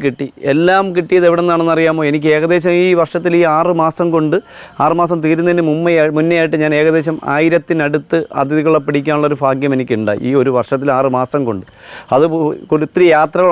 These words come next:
ഉണ്ടായിരുന്നുകൊണ്ടാണ്. അല്ലെങ്കിൽ എനിക്ക് ഏകദേശം ആയിരത്തി അഞ്ഞൂറിന് മേളിൽ പോകേണ്ടതാണ്. അതിൽ ഏറ്റവും കൂടുതൽ നമ്മുടെ കുഞ്ഞു മക്കൾ, പഠിക്കുന്ന മക്കൾ സൂക്ഷിക്കേണ്ടതുണ്ട് എന്നുള്ളത് കൊണ്ട് മാത്രമാണ് ഇങ്ങനൊരു വീഡിയോ ചെയ്യുന്നത്.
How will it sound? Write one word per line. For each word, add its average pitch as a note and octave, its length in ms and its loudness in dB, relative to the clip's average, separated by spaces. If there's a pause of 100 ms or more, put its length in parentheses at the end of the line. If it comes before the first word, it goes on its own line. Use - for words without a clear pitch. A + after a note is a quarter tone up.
ഉണ്ടായിരുന്നുകൊണ്ടാണ്. E3 500 2
അല്ലെങ്കിൽ D3+ 300 0
എനിക്ക് D#3+ 180 0
ഏകദേശം D3+ 220 2
ആയിരത്തി D3+ 260 0
അഞ്ഞൂറിന് D#3 320 0
മേളിൽ D#3 240 0
പോകേണ്ടതാണ്. C#3+ 560 2 (440)
അതിൽ F3 200 4
ഏറ്റവും G#3+ 560 4
കൂടുതൽ F#3 200 4 (100)
നമ്മുടെ E3+ 240 0
കുഞ്ഞു F#3+ 340 2
മക്കൾ, F3 260 0 (340)
പഠിക്കുന്ന F3 500 0 (100)
മക്കൾ E3 260 2 (240)
സൂക്ഷിക്കേണ്ടതുണ്ട് E3 960 2
എന്നുള്ളത് D#3+ 340 2
കൊണ്ട് D#3+ 160 0 (140)
മാത്രമാണ് D3+ 500 0
ഇങ്ങനൊരു D3+ 380 2
വീഡിയോ C3+ 200 2 (120)
ചെയ്യുന്നത്. A#2+ 360 0